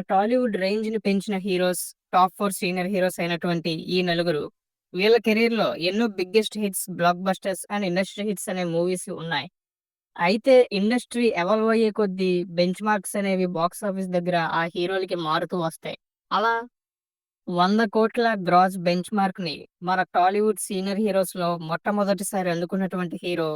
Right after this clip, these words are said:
మెగాస్టార్ చిరంజీవి గారు. రెండు వేల పదిహేడులో ఆయన రీఎంట్రీ మూవీగా వచ్చినటువంటి ఖైదీ నంబర్ వన్ ఫిఫ్టీ సినిమా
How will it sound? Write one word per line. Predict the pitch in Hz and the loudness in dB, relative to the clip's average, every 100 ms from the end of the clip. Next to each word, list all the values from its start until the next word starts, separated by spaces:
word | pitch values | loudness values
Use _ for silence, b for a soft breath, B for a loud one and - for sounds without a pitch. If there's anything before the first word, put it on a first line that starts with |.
| 156 | -6
మెగాస్టార్ | 160 170 202 196 214 190 | -6 0 0 0 -4 -4
చిరంజీవి | - 180 180 185 175 | -4 -4 -4 -4 -4
గారు. | 170 151 - 240 - | -4 -6 -8 -14 -10
రెండు | - 190 220 | -4 0 4
వేల | 247 233 | 4 2
పదిహేడులో | 214 190 208 196 190 151 - _ _ | 0 2 2 2 2 -2 -6 _ _
ఆయన | - 185 196 | 0 0 2
రీఎంట్రీ | 185 185 220 226 226 | 2 2 2 0 -2
మూవీగా | 226 214 208 202 | 0 0 2 2
వచ్చినటువంటి | 196 180 208 190 185 170 156 - - | 0 -2 -6 -4 -4 -4 -6 -6 -6
ఖైదీ | 202 185 220 | -2 0 0
నంబర్ | 226 214 208 | -2 -2 -2
వన్ | 185 185 | -2 -4
ఫిఫ్టీ | 190 - 180 | -8 -4 -4
సినిమా | - 170 170 | -2 -2 0